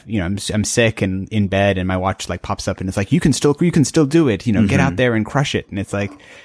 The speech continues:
Speaker 1: that's not where I am. And that's,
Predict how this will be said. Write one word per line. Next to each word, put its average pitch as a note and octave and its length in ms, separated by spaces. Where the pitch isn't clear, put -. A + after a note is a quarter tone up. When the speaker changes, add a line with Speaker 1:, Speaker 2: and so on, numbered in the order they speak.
Speaker 1:
that's - 380
not A#2 160
where G#2 100
I F2+ 100
am. G#2+ 440
And G2 520
that's, - 640